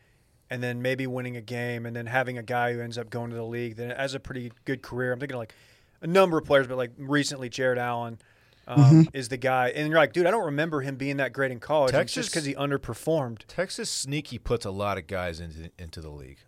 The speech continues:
Speaker 3: A lot.
Speaker 1: Yeah.
Speaker 2: Oh, yeah.
Speaker 3: Yeah, they're, they're, they're really good at having just, like, one just, like, top ten pick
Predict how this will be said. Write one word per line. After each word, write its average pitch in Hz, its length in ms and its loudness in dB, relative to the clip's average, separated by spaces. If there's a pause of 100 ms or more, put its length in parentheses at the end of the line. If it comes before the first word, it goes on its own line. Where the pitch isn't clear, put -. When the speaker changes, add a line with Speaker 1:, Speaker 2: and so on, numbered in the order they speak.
(120)
Speaker 3:
A 87 80 -16
lot. 90 420 -4 (380)
Speaker 1:
Yeah. 123 220 0
Speaker 2:
Oh, 165 60 10
yeah. 131 140 10
Speaker 3:
Yeah, 139 140 2
they're, 113 200 -2
they're, 117 220 -6
they're 120 160 -6
really 127 240 -4
good 117 180 -2
at 107 60 -4
having 110 280 -4
just, 98 200 -8
like, 95 120 -8
one 101 420 -8
just, - 400 -12
like, 92 160 -10
top - 240 -8
ten 110 220 -10
pick 95 320 -8